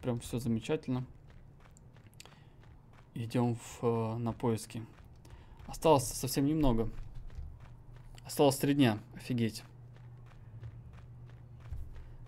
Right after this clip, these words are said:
А, нам нужно всё, что, всё, что, блин, боже мой, устал уже немножко. Для аккумуляторов нам нужно будет энергию, чтобы вырабатывалась энергия. О,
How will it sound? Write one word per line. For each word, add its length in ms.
А, 320
нам 200
нужно 360
всё, 360
что, 460
всё, 520
что, 880
блин, 340
боже 220
мой, 180
устал 260
уже 140
немножко. 380
Для 120
аккумуляторов 540
нам 140
нужно 300
будет 320
энергию, 560
чтобы 480
вырабатывалась 680
энергия. 280
О, 280